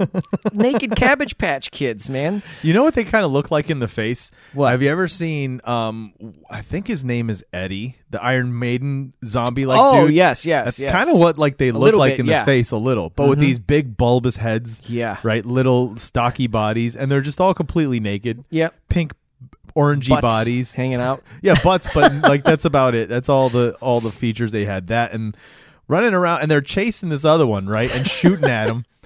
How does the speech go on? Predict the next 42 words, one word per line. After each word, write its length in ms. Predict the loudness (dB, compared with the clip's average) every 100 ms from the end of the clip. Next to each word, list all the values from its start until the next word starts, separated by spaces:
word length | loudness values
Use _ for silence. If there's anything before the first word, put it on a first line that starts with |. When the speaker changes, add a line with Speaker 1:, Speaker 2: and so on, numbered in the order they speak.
| _ _ _ _ -2
Speaker 1:
And, 340 | 0 0 0
like, 280 | 2 0 0
you, 360 | -4 -4 -16 -12 -12 -12 -16 -20 -20 -20 _ _ _ -20 -20 -12
it's 160 | -6 0
not 140 | 2
like 160 | 2 2
this 160 | 0 0
is 120 | -2
an 120 | -2
open 340 | 0 0 -2 -8
forum, 560 | -6 -4 -2 -4 -8 -16 _
an 100 | -8 0
open 340 | 0 0 -4
arena, 540 | -2 -2 -2 -4 -6 -6
and 220 | -8 -6
this 120 | -6
dude's, 340 | -4 -4 -4 -4
like, 300 | -6 -8 -16 _ -10
Speaker 2:
No. 180 | -4 0
Speaker 1:
yards 340 | 2 0 -2
and 140 | -4 -4
yards 300 | -2 -2 -4
and 120 | -4
yards 260 | -2 -2 -4
away. 380 | -4 -4 -6 -10 _ -4
Speaker 2:
No, 260 | -2 -2
they're 160 | -2 0
in 60 | 2
a 40 |
Speaker 1:
This 100 | 0
Speaker 2:
spaceship. 420 | -2 -6 -8 -8
Speaker 1:
They're 140 | -2 -2
in 60 |
a 20 | -2
spaceship, 640 | -2 0 0 -2 -4 -2
an 80 | -4
enclosed 560 | -4 0 2 4 0
hallway, 580 | -4 0 2 2 0 -2 -4 -6
<laughs> 140 | -6 -2
and 120 | 0
he's, 280 | 2 0 2
like, 420 | -2 -4 -12 -18